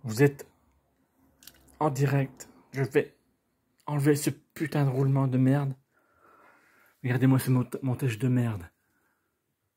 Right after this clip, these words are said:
Le bricoleux. Est-ce que ça se casse pas la gueule ?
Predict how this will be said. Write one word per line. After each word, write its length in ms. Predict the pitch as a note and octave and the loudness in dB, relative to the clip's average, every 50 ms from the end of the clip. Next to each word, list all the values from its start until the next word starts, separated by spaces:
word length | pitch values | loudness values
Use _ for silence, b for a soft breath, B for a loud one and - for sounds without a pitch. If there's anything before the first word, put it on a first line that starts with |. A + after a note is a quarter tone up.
| _ _ _ _ _ _ _ _ _ _ _ _ - | _ _ _ _ _ _ _ _ _ _ _ _ -2
Le 120 | B2+ A#2+ | -2 0
bricoleux. 600 | A2 A#2+ C#3 C3 - D#3 D3+ C#3+ C3+ B2 G#2+ F#2+ - _ _ _ _ _ _ _ _ _ _ _ _ _ _ _ - - _ - - - - - _ _ _ - - - - _ _ _ _ _ _ _ _ _ _ _ _ _ _ _ _ _ _ _ _ _ _ _ _ _ _ _ _ _ _ _ _ _ _ _ _ _ _ _ _ _ _ _ _ _ _ _ | 2 2 0 2 2 4 4 4 4 2 0 -2 -8 _ _ _ _ _ _ _ _ _ _ _ _ _ _ _ -20 -20 _ -20 -20 -20 -20 -20 _ _ _ -20 -20 -20 -20 _ _ _ _ _ _ _ _ _ _ _ _ _ _ _ _ _ _ _ _ _ _ _ _ _ _ _ _ _ _ _ _ _ _ _ _ _ _ _ _ _ _ _ _ _ _ _
Est-ce 140 | - - - | -18 -18 -16
que 100 | - - | -14 -12
ça 220 | B2 - - D3 C#3 | -8 -4 -2 -2 -2
se 200 | - - - - | -2 -6 -10 -6
casse 260 | - D#3+ D3 C#3 - | -4 -4 -4 -4 -2
pas 140 | - F3+ E3 | 0 2 4
la 140 | E3 D#3+ | 4 4
gueule ? 420 | C#3+ A#2+ E3+ F3 F3+ F3+ F3+ F3 | 4 6 6 6 6 6 2 0